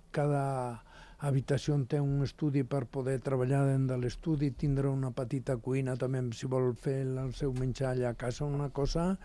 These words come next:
novedosa a Andorra, però que serà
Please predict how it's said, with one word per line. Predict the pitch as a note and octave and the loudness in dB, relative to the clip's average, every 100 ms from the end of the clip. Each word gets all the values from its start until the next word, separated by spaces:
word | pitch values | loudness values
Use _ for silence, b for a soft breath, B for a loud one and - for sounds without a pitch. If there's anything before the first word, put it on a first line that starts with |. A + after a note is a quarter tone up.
| B B | B B
novedosa | E3 D#3 D3 C#3 D3+ - E3 | 6 8 10 6 4 2 2
a | |
Andorra, | D3+ C#3 C#3+ D#3+ | 2 2 2 2
però | D#3 F3 C3+ | 4 4 4
que | - B2 A#2+ | 0 -2 0
serà | A2+ - A#2 B2+ C#3 D#3 F3 | -4 -4 -2 0 2 2 2